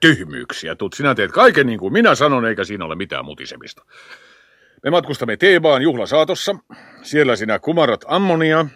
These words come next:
hänen suuressa temppelissään ja uhraat Ammonille. Ja papit voitelevat sinut ja panevat päähäsi punaisen ja valkoisen kruunun.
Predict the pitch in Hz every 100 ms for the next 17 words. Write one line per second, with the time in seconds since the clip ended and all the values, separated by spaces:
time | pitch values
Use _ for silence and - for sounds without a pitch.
0 | _ _ - 98 110 110 117 113 107 101
1 | 98 120 127 - 123 120 107 113 127 147
2 | 135 127 120 - _ 113 139 165 165 165
3 | 165 170 160 _ _ _ _ _ _ -
4 | 101 101 120 117 - 151 160 131 101 90
5 | 175 185 143 123 123 113 98 117 113 92
6 | 85 165 175 147 131 123 123 101 98 98
7 | 90 101 85 73 67